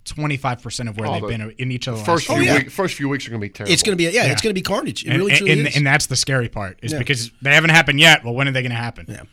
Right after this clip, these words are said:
Speaker 1: When the hitting starts.
Speaker 3: Now, in that scrimmage Sunday, Joe Burrow was not sharp on something he's been really sharp on. I'll get both you guys' take on this. I think he's gonna be really, really good at unscripted plays. He did not. He missed a couple guys on Sunday.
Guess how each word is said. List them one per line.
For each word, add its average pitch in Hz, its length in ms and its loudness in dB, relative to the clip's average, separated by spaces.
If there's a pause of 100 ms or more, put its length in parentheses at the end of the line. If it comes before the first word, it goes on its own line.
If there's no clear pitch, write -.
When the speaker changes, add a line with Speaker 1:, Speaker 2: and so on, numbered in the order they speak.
Speaker 1:
When 120 140 -4
the 117 60 -2
hitting 120 200 -4
starts. - 240 -10
Speaker 3:
Now, 147 100 0
in 202 80 0
that 196 140 2
scrimmage 175 340 0
Sunday, 147 220 -2
Joe 151 180 -2
Burrow 156 240 -2
was 131 140 -2
not 151 160 -4
sharp 151 320 -2
on 127 100 -4
something 139 320 -2
he's 120 140 -4
been 135 160 -4
really 131 180 -2
sharp 135 340 -4
on. 123 140 -6
I'll 123 80 -4
get 123 180 -8
both 131 220 -8
you 131 80 -8
guys' 123 220 -6
take 131 240 -6
on 123 100 -6
this. 117 240 -4 (420)
I 185 200 0
think 175 300 -6
he's 147 220 -8
gonna 143 160 -4
be 135 140 -2
really, 135 460 -2
really 123 320 -4
good 120 220 -4
at 113 60 -6
unscripted 110 580 -6
plays. 87 400 -12
He 135 60 -8
did 143 200 -2
not. 165 140 0
He 151 60 0
missed 175 220 0
a 160 40 -6
couple 160 240 -4
guys 143 300 -2
on 135 140 -2
Sunday. 135 600 0